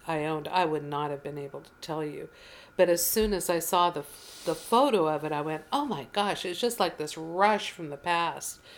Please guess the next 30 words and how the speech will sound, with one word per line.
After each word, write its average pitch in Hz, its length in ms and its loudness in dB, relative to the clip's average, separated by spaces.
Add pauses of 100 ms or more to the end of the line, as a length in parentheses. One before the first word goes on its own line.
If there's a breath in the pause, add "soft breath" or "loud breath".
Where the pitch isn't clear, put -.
(400 loud breath)
And 185 140 2
I 185 140 4
think 220 280 -2
about 165 360 2
all 208 240 4
those 170 640 0 (120)
things 233 380 -2
that - 160 -2
we 170 160 -2
had 170 260 0
when 165 160 -4
we 160 120 -4
were 151 200 -6
kids, 185 680 0 (720 loud breath)
'cause, 175 540 2
uh, 156 380 -4 (500)
the 170 200 2 (180)
Barbie 185 320 4
dream 180 440 -2
house 156 360 0
that 160 200 -2
I 175 200 2
had 165 300 0
was 170 220 -2
just - 240 -2
a - 40 -10
cardboard. 156 1040 -2 (100)
Everything 190 360 2
was 151 120 -2
cardboard 156 760 -2